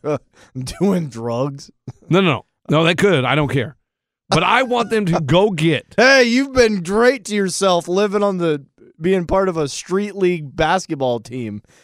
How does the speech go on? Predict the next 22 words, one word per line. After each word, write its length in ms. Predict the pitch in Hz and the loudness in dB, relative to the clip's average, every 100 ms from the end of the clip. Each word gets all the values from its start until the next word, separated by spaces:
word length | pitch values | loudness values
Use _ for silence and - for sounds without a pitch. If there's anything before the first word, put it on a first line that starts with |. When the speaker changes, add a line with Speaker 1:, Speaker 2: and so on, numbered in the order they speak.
| _ _ _ _ _ _ _ | _ _ _ _ _ _ _
Speaker 2:
I 260 | 127 160 202 | 2 2 2
want 280 | 190 196 | 2 0
them 160 | 180 175 | 0 0
to 60 | 160 | 2
go 140 | 156 | 0
get 160 | 143 147 | 0 -4
street 380 | - 165 202 175 | -4 -2 -2 0
ballers 480 | 170 151 131 120 131 - | 2 2 0 -2 -6 -4
and 220 | 147 127 | -2 0
put 200 | 175 151 | 0 2
them 180 | 160 156 | 0 0
in 80 | |
the 60 | 143 | -2
freaking 300 | 127 135 127 | -2 -2 0
dunk 220 | 123 120 | -2 -2
contest. 380 | 117 110 113 98 | -4 -4 -4 -6
That's 380 | 135 127 202 - | -2 2 2 0
who 120 | 214 202 | 0 0
I 80 | |
wanna 220 | 180 170 160 | 0 -2 -2
see 180 | 156 | -4
dunk. 260 | 131 131 104 | -2 -4 -6